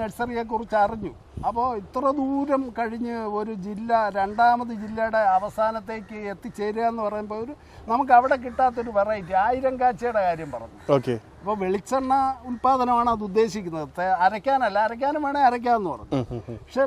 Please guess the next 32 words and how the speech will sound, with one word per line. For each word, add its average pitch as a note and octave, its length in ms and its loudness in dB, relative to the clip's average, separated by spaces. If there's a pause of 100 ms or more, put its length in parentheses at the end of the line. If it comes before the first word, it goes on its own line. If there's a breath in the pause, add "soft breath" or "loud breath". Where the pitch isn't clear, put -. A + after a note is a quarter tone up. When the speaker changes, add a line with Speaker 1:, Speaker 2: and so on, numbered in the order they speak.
(300)
Speaker 1:
ഇപ്പം C#4 300 -2
കിട്ടി-, A3+ 320 -10
വിപണിയിൽ C4+ 500 0 (120)
കിട്ടുന്ന C4 400 -4
എണ്ണ A#3+ 140 -4 (120)
മായം B3 320 2
മേടിച്ച് A#3+ 360 -2 (220)
മുപ്പത്തഞ്ചാമത്തെ A#3 840 0
വയസ്സിൽ A3 340 -2
മെഡിക്കൽ G#3+ 340 -6
കോളേജിൽ A3+ 400 0
പോയി A3 200 -6
ചികിത്സ G#3+ 320 -8 (140)
തേടുന്നതിനേക്കാൾ A3 640 -2 (160)
നല്ലത് G#3 320 -6 (160)
നമുക്ക് G3+ 300 -10
വീട്ടാവശ്യത്തിനുള്ള A3 880 2
വെളിച്ചെണ്ണ B3 480 0
ഉണ്ടാക്കിയെടുക്കാൻ B3 720 2
പറ്റുമോ G#3+ 260 0 (120)
Speaker 2:
അതെ, C3 120 4 (140)
ഏറ്റവും D#3+ 180 8
കൂടുതൽ G3 180 6
മായം G3 200 12
ഇപ്പോൾ G#3 140 8
വെളിച്ചെണ്ണയിലാണല്ലോ. F#3+ 600 8 (100)
Speaker 1:
വെളിച്ചെണ്ണയിൽ. G#3+ 540 2
Speaker 2:
അതെ. A#2 120 4 (220)
Speaker 1:
അപ്പോൾ C4 160 2 (200)
ആ B3+ 40 -2 (220)
വെളിച്ചെണ്ണയിലെ C4+ 760 0 (100)
മായമെങ്കിലും B3 920 4